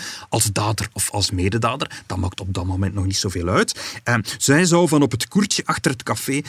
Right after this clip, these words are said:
met een fluitsignaal teken hebben gegeven aan haar man in het huis ernaast van: "Kom maar af, de kust is veilig." Haar man is daarop de trappen afgestormd naar het café. Dat is wat buurvrouw Jeanne heeft gehoord. Ehm, en ze zou zelf ook bij de moord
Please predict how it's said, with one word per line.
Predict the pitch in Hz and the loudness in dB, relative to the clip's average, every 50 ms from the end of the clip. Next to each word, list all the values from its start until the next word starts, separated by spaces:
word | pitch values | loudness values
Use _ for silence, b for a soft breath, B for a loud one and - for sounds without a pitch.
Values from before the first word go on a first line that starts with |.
| B B | B B
met | B 120 113 - | B 0 2 2
een | 110 98 | 2 2
fluitsignaal | - - - 131 160 202 240 - - - 196 190 185 185 185 180 180 - B B B B _ - 170 | 2 2 4 6 6 6 4 2 2 2 2 2 2 2 2 0 -2 -4 B B B B _ 2 4
teken | 180 180 160 147 131 | 4 4 2 2 2
hebben | 139 143 139 123 | 2 2 2 2
gegeven | 127 120 120 131 131 120 120 117 | 2 4 4 4 4 4 2 2
aan | 110 107 | 2 2
haar | 104 101 95 101 | 2 2 4 4
man | 113 120 123 120 104 95 - - | 4 6 6 4 2 0 -2 -4
in | 117 113 113 | -2 0 0
het | 104 - | 2 4
huis | 120 120 123 127 117 120 | 4 4 4 4 4 2
ernaast | 98 95 113 226 214 - - | 2 2 2 2 2 2 0
van: | - 151 113 | 0 0 2
"Kom | 123 156 139 | 4 4 4
maar | 127 117 | 6 4
af, | 156 202 - - - B B B | 2 0 -2 -6 -10 B B B
de | 123 | 0
kust | 120 - 135 - - | 0 2 0 0 0
is | 110 - - | 0 -2 -2
veilig." | - 120 113 147 202 226 202 - - B B B | 0 0 0 2 2 2 0 -2 -4 B B B
Haar | B 110 107 107 | B 0 0 0
man | 107 110 110 | 2 2 0
is | 107 95 92 | 0 0 0
daarop | - 101 104 107 104 95 - | -2 -2 -2 -2 -4 -2 -2
de | - 107 - - | -2 -2 0 2
trappen | 151 143 127 - 131 113 | 2 2 2 0 -4 -4
afgestormd | 120 113 - - - - - - 123 113 117 120 | -4 -6 -4 -4 -4 -2 0 0 0 0 0 -2
naar | 113 104 | -2 -2
het | 98 95 - | -2 -4 -6
café. | - 95 - - - 131 185 180 | -6 -6 -6 -4 -4 -4 -4 -6
Dat | - - 107 | -6 -4 -2
is | 104 - | -2 -2
wat | - 95 95 - - - 92 | -2 -4 -6 -6 -8 -6 -2
buurvrouw | - 113 110 101 - - 92 85 85 | 2 4 4 4 2 0 -2 -2 -2
Jeanne | 87 - 104 101 120 131 B B B B | 0 0 0 0 0 -2 B B B B
heeft | 135 147 - - | -2 -2 -2 0
gehoord. | - 147 127 135 165 196 - - - - B B B B B B B | 0 2 4 4 4 2 2 0 -2 -4 B B B B B B B
Ehm, | - 113 113 110 110 110 104 - - | -4 -2 0 0 0 0 -2 -2 0
en | - 147 | 2 2
ze | 135 139 | 4 4
zou | 113 135 127 127 | 4 4 4 4
zelf | 120 139 143 147 - - | 4 4 4 2 2 2
ook | 165 139 113 | 2 2 4
bij | 135 131 127 | 4 4 4
de | 123 120 | 4 6
moord | 120 127 135 131 127 120 - | 8 8 8 8 6 4 0